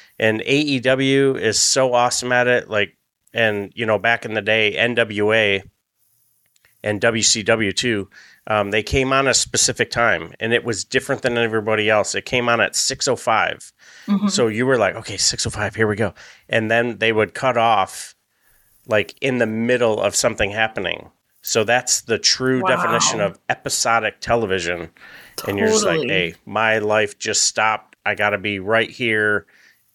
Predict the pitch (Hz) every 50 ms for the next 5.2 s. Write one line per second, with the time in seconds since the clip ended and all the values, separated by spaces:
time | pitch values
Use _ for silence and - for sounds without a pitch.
0 | _ - - 110 104 101 95 95 98 - _ _ _ _ _ _ - 107 104 104
1 | 101 98 92 90 90 80 _ - - - - - 123 - - - 117 113 110 110
2 | 107 98 104 98 95 - - 117 113 110 104 - 104 107 107 101 104 104 101 98
3 | 98 92 - - 101 - - 104 90 98 - - 101 104 104 104 101 - _ _
4 | _ _ - 98 - - 110 113 117 117 107 - - 117 107 107 101 107 104 101
5 | 90 - _